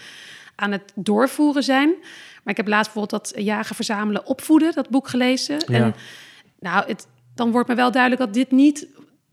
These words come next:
Speaker 1: bij de oorsprong van de mens, zeg maar, hoorde. Dit is wel iets wat we zelf hebben gedaan om het efficiënt en behaps-, behapbaar te maken. En omdat we natuurlijk als ouders ook steeds meer, of eigenlijk steeds minder community-achtige, eh, gezinsvormen hebben, hè, dat we
Speaker 2: Ja.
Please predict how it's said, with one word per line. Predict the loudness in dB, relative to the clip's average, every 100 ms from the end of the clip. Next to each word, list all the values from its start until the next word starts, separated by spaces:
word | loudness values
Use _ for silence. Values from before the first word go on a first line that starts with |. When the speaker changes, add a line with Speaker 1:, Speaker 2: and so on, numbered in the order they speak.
| _ -4
Speaker 1:
bij | 0
de | 2
oorsprong | 0 0 0 0
van | 0
de | 2
mens, | 2 2 0
zeg | -4
maar, | -4 -4
hoorde. | -2 -2 -4 -4
Dit | -4 -2
is | -2 -4 -10 -20 -4
wel | 0
iets | 2 2
wat | 0
we |
zelf | 0 0 2
hebben | 0 0
gedaan | 2 2 4
om | 2
het | 0
efficiënt | -2 -2 0 2 4 4 0
en | -2 -2 -4 -10
behaps-, | -8 -2 -2 -4 -10 -10 -10
behapbaar | -2 -2 0 0 0
te | 0
maken. | 2 4 2 2
En |
omdat | 0 0
we | -2
natuurlijk | -2 -4
als | -4
ouders | -2 -2 -4
ook | -8
steeds | -4 -4 -2
meer, | -4 -4 -6
of | -12 -20 -10
eigenlijk | -8 -6
steeds | -4 -2
minder | 0 -2
community-achtige, | -2 0 4 4 4 0 -2 -4 -6 -2 -2 -4 -12 -20 -20 -8
eh, | -4 -2 -4 -6
gezinsvormen | -6 -2 -2 -2 -2 2 2 2 2 2
hebben, | 2 2 2
hè, | 0
dat | 0 -2
we |
Speaker 2:
Ja. | -2